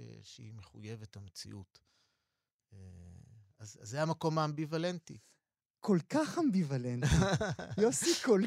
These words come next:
Speaker 2: כך אמביוולנטי, חיים שלי, כל כך אמביוולנטי,
Speaker 1: כן.
Speaker 2: כי זה אותו המשפט. זה להגיד, "הייתי בוחר לשבת עם האח הש"סניק שלי",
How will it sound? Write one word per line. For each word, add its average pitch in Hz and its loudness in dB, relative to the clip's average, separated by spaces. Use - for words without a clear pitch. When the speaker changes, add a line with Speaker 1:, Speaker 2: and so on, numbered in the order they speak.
Speaker 2:
כך 320 4
אמביוולנטי, 202 4
חיים 180 4
שלי, 175 4
כל 156 2
כך 208 4
אמביוולנטי, 196 4
Speaker 1:
כן. 190 -10
Speaker 2:
כי 208 0
זה 185 2
אותו 196 4
המשפט. 277 0
זה 170 0
להגיד, 185 2
"הייתי 208 0
בוחר 190 -2
לשבת 170 -2
עם 170 -2
האח 156 -2
הש"סניק 147 -4
שלי", 139 -4